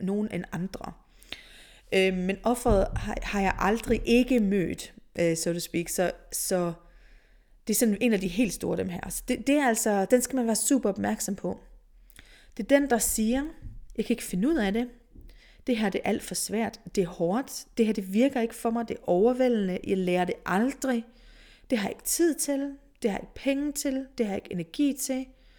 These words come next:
Øh, det er dem, der, øh, projicerer deres følelser ud og siger, "Jamen, øh,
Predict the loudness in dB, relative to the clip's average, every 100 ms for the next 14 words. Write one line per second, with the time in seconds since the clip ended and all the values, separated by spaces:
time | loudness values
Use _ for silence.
0 | -20 -20 -20 -8 2 4 4 4 2 2
1 | 2 0 0 0 -2 -4 -4 -2 -2 -2
2 | 0 -2 -2 -6 -2 0 -2 -6 -2 -2
3 | -2 -4 -2 -2 -2 -8 -20 -20 -20 -4
4 | 0 2 2 2 0 -2 -6